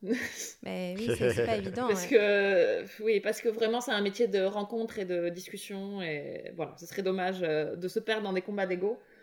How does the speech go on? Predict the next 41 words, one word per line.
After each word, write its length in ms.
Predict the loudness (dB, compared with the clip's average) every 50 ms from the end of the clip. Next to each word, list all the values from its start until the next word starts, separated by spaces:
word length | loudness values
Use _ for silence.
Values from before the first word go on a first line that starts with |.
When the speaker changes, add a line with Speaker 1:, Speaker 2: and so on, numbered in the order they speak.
| -20 -20 _ _ _ -2
Speaker 1:
Non, 260 | 2 4 4 4 4
mais 100 | 4 2
je 80 | 2 2
pense 160 | 0 -2 0
que 80 | -2
c'est 100 | -4 -2
surtout 340 | -4 -4 -4 -4 -4 -2 0 2
un, 580 | 2 2 2 2 2 2 2 2 2 2 2
une 100 | 0 0
discussion 440 | -2 -2 -2 -4 -4 -2 -2 -4 -4
entre 520 | -2 -4 -4 -2 -2 0 2 2 2 4
deux 140 | 6 6 6
personnes 320 | 6 4 2 0 -2 -2 -2
qui 80 | -4
sont 160 | -6 -8 -8
très 160 | -4 -4 -4 -2
passionnées, 500 | -2 -4 -4 -4 -2 -2 -2 -2 -4 -8 -10 _ _
qui 140 | -14 -12 -10
du 140 | -8 -10 -10
coup 280 | -8 -8 -8 -6 -6 -6
vont 160 | -4 -2 0
aller 200 | 2 4 4 4
jusqu'au 360 | 2 0 -4 -4 -2 -2 0 0
bout 160 | 0 2 4
de 300 | 6 8 8 8 6 6
leur 180 | 4 4 4 4
idée, 300 | 2 4 6 6 6 6
parce 180 | 4 0 -2 2
que 80 | 4
aussi, 600 | 4 4 6 4 2 2 -2 -4 -4 -4 -4 -4 -2
il 120 | -2 -2
vaut 180 | 2 2 4 4
mieux 220 | 4 4 4 4 4 4
aller 200 | 6 8 10 10 10
au 80 | 8 6
bout 140 | 4 2 2
d'une 180 | 2 2 2
idée, 320 | 2 4 4 4 4 4 0 -6 -14 _ _ -6 -2
au 80 | 0
maximum. 640 | 0 2 0 0 -2 -4 -2 -2 0 0 -2 -2 -6 -12 -16 _ -14
Speaker 2:
Oui, 240 | -12 -10 -10 -12